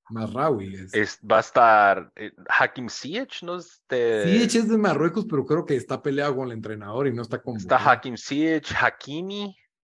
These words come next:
Speaker 1: Hakimi
Speaker 2: de
Speaker 1: sí es bueno.
Speaker 2: P S G,
Speaker 1: Ese sí es bueno,
Speaker 2: eh,
Speaker 1: sí.
Speaker 2: el portero es Bonu, del Sevilla.
Speaker 1: Eh, buen portero también.
Speaker 2: Eh, tienen ahí medio, o sea, mirás el cuadro,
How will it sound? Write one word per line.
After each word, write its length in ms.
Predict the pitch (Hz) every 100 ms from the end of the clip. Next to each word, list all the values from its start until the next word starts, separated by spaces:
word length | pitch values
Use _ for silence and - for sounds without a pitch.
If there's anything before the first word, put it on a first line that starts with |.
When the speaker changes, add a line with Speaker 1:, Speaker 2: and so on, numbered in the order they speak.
| _
Speaker 1:
Hakimi 340 | 113 110 175 170
Speaker 2:
de 60 |
Speaker 1:
sí 160 | 147 143
es 60 |
bueno. 180 | 117 120
Speaker 2:
P 60 | 107
S 60 | 131
G, 400 | 160 165 185 _ _
Speaker 1:
Ese 100 | 127
sí 80 | 127
es 120 | 127 113
bueno, 160 | 107
Speaker 2:
eh, 440 | 110 104 101 110 113 -
Speaker 1:
sí. 60 | -
Speaker 2:
el 320 | 110 110 117
portero 400 | - 110 - 127
es 80 | 120
Bonu, 580 | 90 101 131 180 180 185 _
del 140 | - 95
Sevilla. 640 | - 95 110 165 175 165
Speaker 1:
Eh, 100 | -
buen 340 | 127 120 147 135
portero 420 | 123 117 120 113
también. 320 | 113 101 110 117 _ _ _
Speaker 2:
Eh, 680 | 104 104 98 95 92 90 92
tienen 380 | - 233 427 392
ahí 200 | 185 165
medio, 300 | 233 285 180
o 40 | 135
sea, 200 | - 151
mirás 320 | 151 135 -
el 100 | 226
cuadro, 560 | - 202 233 247 233